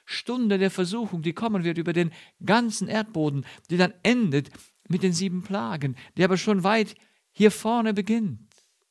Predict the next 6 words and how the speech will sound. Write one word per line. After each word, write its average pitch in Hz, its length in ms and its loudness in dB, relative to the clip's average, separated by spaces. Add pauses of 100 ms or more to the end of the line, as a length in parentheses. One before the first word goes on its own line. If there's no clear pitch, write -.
(1080)
Und 175 120 2
es - 160 2
geht 233 340 2
um 180 120 -2
die - 160 -4
Auserwählten. 160 880 -6